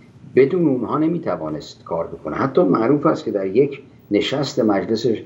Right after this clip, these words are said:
شورای ملی، نشست در، اه، دولت دوم مشروطه، اه، س-، سمسام السلطنه که آدم زیاد دانایی هم نسبت به مسائل نبود،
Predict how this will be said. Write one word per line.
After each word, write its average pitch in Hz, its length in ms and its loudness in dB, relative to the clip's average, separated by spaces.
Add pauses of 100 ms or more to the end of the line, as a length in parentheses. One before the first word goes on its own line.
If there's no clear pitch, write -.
(380)
شورای 98 420 4
ملی، 92 360 -2 (180)
نشست 107 400 -2 (380)
در، 98 180 2
اه، 98 80 -2 (1300)
دولت 95 340 6
دوم 113 440 4
مشروطه، 107 720 0 (500)
اه، 92 560 -4
س-، - 360 -12 (340)
سمسام 104 500 -2
السلطنه 92 640 0
که 127 140 0
آدم 80 400 4
زیاد 113 340 0
دانایی 117 440 4
هم 123 100 2
نسبت 95 320 -4
به 90 60 -10
مسائل 90 480 0
نبود، 113 300 0